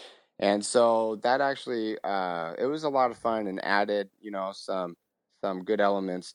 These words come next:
to, uh, our sparring. But my, my student, he has taken it even further, and, uh, he now currently lives in Thailand. I think he's been there for about,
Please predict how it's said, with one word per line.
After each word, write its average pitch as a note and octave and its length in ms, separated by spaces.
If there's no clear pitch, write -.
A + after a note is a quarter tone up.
to, F2 520
uh, C#2+ 440
our F2 100
sparring. C3 480
But G2 240
my, F#2+ 760
my G2 100
student, D3 680
he C#3 300
has A#2 480
taken A#2 420
it G#2+ 100
even G2 220
further, A2 720
and, F#2 600
uh, E2+ 320
he A2 160
now A2 380
currently C#3+ 600
lives A#2+ 500
in B2 220
Thailand. G#2+ 720
I G2 100
think G#2+ 240
he's A2+ 240
been A2 300
there G#2+ 260
for G2+ 400
about, G2 640